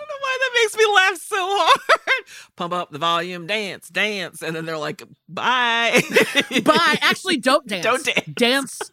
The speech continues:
Speaker 2: home.
Speaker 1: The opposite of this
Speaker 2: Dance
Speaker 1: song.
Speaker 2: home in a cab.
Speaker 1: <laughs>
Speaker 2: By the way, I will say, like, uh, we're doing a lot of asides on this episode. Sorry, it's this coffee. Pump Up the Volume was the very first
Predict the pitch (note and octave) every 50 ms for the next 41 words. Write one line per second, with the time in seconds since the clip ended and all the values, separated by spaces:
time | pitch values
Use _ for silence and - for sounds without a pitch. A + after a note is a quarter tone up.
0 | _ _ _ - - - C#4 B3+ A3 E3 C3+ G#2+ A2 - - - - - - B3
1 | A3+ - G3 G3+ A3 - A#3 - A#3 A3 G#3 F3+ F3+ F3 G#3 G#3 A#3+ - - C#4+
2 | C4+ C4+ C#4+ - - G#3+ F#3+ F3 E3+ E3+ - B3 - - C4+ C4+ - C#4+ C#4 -
3 | - B3+ D4 - - - D#4 - A#3 - - - E4 D4+ E4+ G4+ A4 G4+ E4+ C4+
4 | C4 C4 C#4 C4 A3 F#3 F3 - A3+ C#4 C#4+ E4 D#4+ - E4 C#4+ C#4 C4 B3 A#3
5 | - - A#3 A3 G3+ F3+ - - - A#3 G#3+ - - G3 - _ - C#4 G#3 A3+
6 | A#3+ A3+ C4+ C4+ B3 A3 G3 F#3 F#3+ G3 A3 A#3 A3+ A#3 - - - G3 G3 F#3+
7 | F3+ E3 D#3+ - - - G#3 F#3 F3+ F#3+ G3+ F#3 - G#3 G#3 E3 A3+ G3 - G#3+
8 | F#3 F3+ F3 D#3 - - G#3+ G3+ F#3 F3 E3+ D#3+ D#3 D3+ - F#3+ - - - G3
9 | E3+ - - - - G#3+ G3 F3 D3 - D3 C3+ C#3 - - - - - - -
10 | _ _ - - D4+ D#4 D#4 G4 F4+ F4+ F4 D#4 A3 C4 A#3+ A#3 A#3+ A#3+ A3+ A3+
11 | G#3+ F#3 D#3+ G#3+ G#3 G3 F#3 E3+ D#3+ D#3 G#3 G3+ G3+ A3 A#3 C4 C#4 C4+ - -
12 | - - A3+ G3+ G3 G3 F#3+ - - - - - -